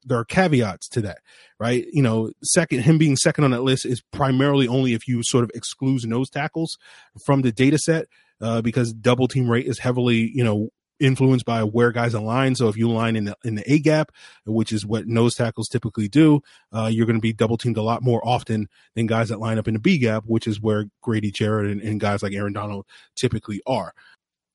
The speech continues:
And for those of you that don't know, the A gap is the gap between the center and the guard, and the B gap is the gap between the guard and the tackle. Um, and then when you look at Grady Jarrett's double team rate in twenty twenty-one compared to twenty twenty, it's not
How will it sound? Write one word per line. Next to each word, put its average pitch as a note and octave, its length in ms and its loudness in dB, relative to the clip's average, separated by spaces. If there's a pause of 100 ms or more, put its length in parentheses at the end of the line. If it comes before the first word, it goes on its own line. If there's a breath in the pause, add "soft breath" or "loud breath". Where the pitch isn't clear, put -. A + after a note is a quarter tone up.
(140)
And B2+ 160 -2
for B2 60 0
those A#2+ 180 2
of A#2 80 -6
you A#2 60 -2
that A2 160 -4
don't A#2 160 -8
know, A2+ 100 -6
the A2 180 -8
A B2 120 -2
gap A2 260 -6
is G#2+ 120 -8
the A2+ 180 -10
gap A2+ 240 -6
between - 300 -10
the G2+ 60 -8
center A2+ 240 -6
and G#2 100 -8
the G#2 40 -12
guard, A#2+ 400 0
and G#2+ 140 -10
the G2+ 40 -10
B A2+ 140 -6
gap G#2 240 -6
is G2 120 -10
the G2+ 120 -12
gap G#2 240 -12
between G#2+ 280 -10
the G2 60 -10
guard G2+ 260 -8
and F#2 100 -12
the - 20 -20
tackle. - 400 -16 (460 loud breath)
Um, A#2 340 -2
and C3+ 400 0
then D#3+ 240 6
when E3 120 4
you D#3 100 2
look D#3 160 2
at C#3 320 -2
Grady C#3+ 220 0
Jarrett's D3 220 2
double D3 200 -6
team C#3+ 260 -2
rate C3+ 220 -2 (100)
in B2 120 -6
twenty C#3 200 -2
twenty-one C#3 640 0
compared B2 380 -2
to A#2 80 -8
twenty A#2+ 240 -2
twenty, G#3+ 280 -2
it's C3+ 160 -4
not G3 200 -4